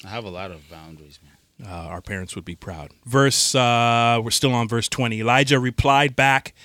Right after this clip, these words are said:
Speaker 2: to Elisha, "Go on back, but think about what I have done to you." What?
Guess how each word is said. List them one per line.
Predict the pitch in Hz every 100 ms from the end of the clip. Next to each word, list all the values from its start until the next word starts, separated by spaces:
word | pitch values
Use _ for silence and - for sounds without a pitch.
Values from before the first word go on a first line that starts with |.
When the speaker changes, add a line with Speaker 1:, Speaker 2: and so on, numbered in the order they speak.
| - - - _ -
Speaker 2:
to | 135
Elisha, | 120 120 139 139 117 101 - _ _ _ _ _ _ -
"Go | 117 127
on | 143 135
back, | 107 95 - - _ _ _ _ _ _ _ -
but | 98 _ _
think | - 185 196 - -
about | 104 95 90
what | 104 117
I | 104
have | 95 90
done | 92 98 95
to | -
you." | 85 - _
What? | - 226 240 -